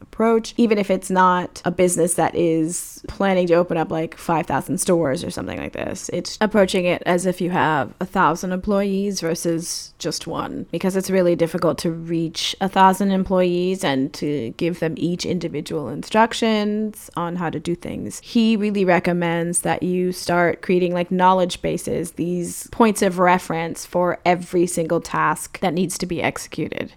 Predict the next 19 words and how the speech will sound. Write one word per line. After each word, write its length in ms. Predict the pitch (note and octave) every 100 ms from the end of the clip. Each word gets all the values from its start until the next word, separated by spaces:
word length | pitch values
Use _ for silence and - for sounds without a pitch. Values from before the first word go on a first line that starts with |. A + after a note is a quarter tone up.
| _ _ _ _ -
By 220 | F#3+ D#3+
doing 300 | E3+ E3+ F3+
that, 360 | F#3 A3 B3
you 140 | G3+ G3+
end 140 | F#3
up 120 | F3+
creating 420 | - F3+ E3+ F3 F3
a 80 |
really 360 | F3+ F#3 F3+ F3
powerful 580 | - F3 F3+ F3+ - F3+
system 680 | - E3+ - F3+ G3 A3+ C4+ - - - _
that 520 | F3+ F3 E3+ - - -
you 120 | G3
can 140 | F#3+ F#3+
focus 400 | - F#3+ G#3+ G3
on 160 | F3+
maintaining 520 | F3 F3 - F3 E3+ D#3+
the 100 | E3
system 640 | F#3+ F3+ F#3 F3 F3 F3